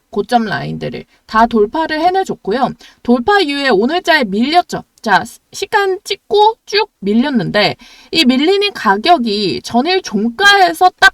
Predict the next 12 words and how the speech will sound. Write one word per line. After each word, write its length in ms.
뭘 260
했어요? 440
미친 540
듯이 420
매수세가 600
들어오면서 1000
말아 500
올려줬다라는 1080
거죠. 360
자, 160
그랬기 460
때문에 640